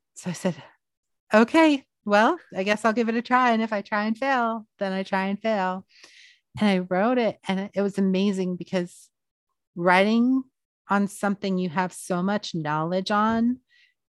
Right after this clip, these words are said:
it just kind of starts pouring out of you.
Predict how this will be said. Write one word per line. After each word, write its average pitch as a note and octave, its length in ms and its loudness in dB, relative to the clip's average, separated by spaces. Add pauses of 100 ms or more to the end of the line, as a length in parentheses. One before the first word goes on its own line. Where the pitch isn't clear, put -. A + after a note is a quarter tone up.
it G3+ 180 0
just - 240 -6
kind D4+ 200 0
of C#4 60 0
starts - 320 -2 (420)
pouring G3+ 920 0
out E3+ 220 0
of E3+ 160 -4
you. D3 280 -10